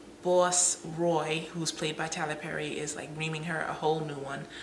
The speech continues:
And she, I'm just gonna fast forward 'cause I feel like I'm making this video a little too long. This is my first review, by the way, and I'm gonna, I'm, I'm sure I'll get better at, uh, doing some of the, some of these types of videos. But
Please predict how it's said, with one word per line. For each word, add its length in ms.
And 540
she, 540
I'm 60
just 180
gonna 140
fast 320
forward 240
'cause 80
I 80
feel 100
like 140
I'm 80
making 240
this 100
video 260
a 60
little 160
too 160
long. 180
This 120
is 80
my 100
first 320
review, 280
by 160
the 100
way, 320
and 260
I'm 80
gonna, 320
I'm, 160
I'm 100
sure 240
I'll 140
get 200
better 340
at, 340
uh, 220
doing 300
some 160
of 80
the, 180
some 300
of 140
these 340
types 240
of 80
videos. 340
But 220